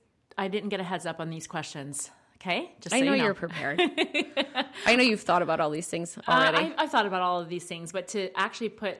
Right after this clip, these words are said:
Speaker 1: a lot of it to words is not something that I've done on, you know, whatever
Speaker 2: Mm-hmm.
Speaker 1: you've prepared to ask. Um, one of the things that I learned in twenty twenty was, um, let me think of the right word. Uh,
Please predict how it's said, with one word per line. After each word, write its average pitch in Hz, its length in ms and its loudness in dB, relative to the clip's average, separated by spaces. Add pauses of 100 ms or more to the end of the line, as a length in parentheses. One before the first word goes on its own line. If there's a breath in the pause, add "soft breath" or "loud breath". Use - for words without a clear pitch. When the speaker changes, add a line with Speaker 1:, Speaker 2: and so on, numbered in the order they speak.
(100)
Speaker 1:
a 180 60 -2
lot 165 180 -2
of 160 60 -8
it 165 140 -14
to 175 100 -12
words 156 280 -10
is 156 140 -14
not 156 200 -10
something 165 240 -12
that 160 80 -8
I've 151 100 -10
done 151 180 -8
on, 151 340 -14
you 160 140 -12
know, 143 280 -12
whatever 180 380 -2
Speaker 2:
Mm-hmm. 185 160 -6
Speaker 1:
you've 160 240 -10
prepared 156 360 -8
to 143 100 -10
ask. 143 320 -8 (360 loud breath)
Um, 196 500 0 (140)
one 196 220 -2
of 240 120 -4
the 277 80 -6
things 208 280 -6
that - 140 -8
I 185 140 -4
learned 165 260 -8
in 160 100 -10
twenty 160 280 -10
twenty 151 560 -12
was, 151 720 -8 (160)
um, 151 640 -8
let 170 120 -8
me 165 80 -8
think 165 160 -10
of 165 60 -6
the 160 80 -10
right 151 180 -6
word. 151 360 -8 (840)
Uh, 147 760 -6